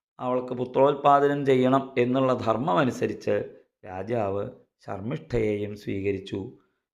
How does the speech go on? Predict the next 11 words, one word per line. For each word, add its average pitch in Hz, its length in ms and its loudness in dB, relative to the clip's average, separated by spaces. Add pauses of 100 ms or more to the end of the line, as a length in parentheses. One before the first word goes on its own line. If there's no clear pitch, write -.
(120)
ശർമ്മിഷ്ഠയ്ക്ക് 120 800 -4
ദ്രുഹ്യു, 113 640 -2
അനു, 117 300 2 (120)
പൂരു 117 480 0 (140)
എന്നിങ്ങനെ 110 360 -4
മൂന്ന് 110 440 -2
മക്കളുണ്ടായി. 104 640 -2 (760)
ശർമ്മിഷ്ഠയെ 139 800 2 (640)
തൻ്റെ 135 360 0
ഭർത്താവ് 147 720 4 (880)
പ്രാപിച്ചതറിഞ്ഞ് 131 920 0